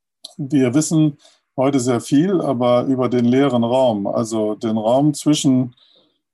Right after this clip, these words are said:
im Weltraum, der ist ja nicht leer, da ist ja immer noch Staub drin und irgendwelches Gas und so, aber das können wir alles rausmachen und dann haben wir vielleicht noch, äh,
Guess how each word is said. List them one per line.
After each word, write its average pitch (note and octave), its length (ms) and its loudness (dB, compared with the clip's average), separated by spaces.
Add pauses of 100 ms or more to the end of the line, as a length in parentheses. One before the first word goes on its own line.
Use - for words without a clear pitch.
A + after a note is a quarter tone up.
(120)
im A#2+ 180 -6
Weltraum, B2+ 460 0
der C3 100 2
ist - 80 -2
ja C#3+ 80 2
nicht C3+ 160 0
leer, A#2+ 260 2
da A2 120 0
ist C3+ 140 -2
ja B2+ 100 -2
immer C3 160 2
noch G#2+ 100 0
Staub C3 400 -2
drin A#2+ 340 2
und A2 140 0
irgendwelches G#2+ 420 -4
Gas B2 420 0
und A2+ 100 -4
so, A#2+ 100 -2
aber A#2 100 -2
das B2 120 -6
können D3+ 160 0
wir B2+ 80 2
alles C#3 220 -2
rausmachen D#3 560 0
und C#3 140 -4
dann B2 180 0
haben C3 160 0
wir A#2+ 100 -4
vielleicht A#2+ 360 -4
noch, A2+ 300 -4
äh, G#2+ 220 -4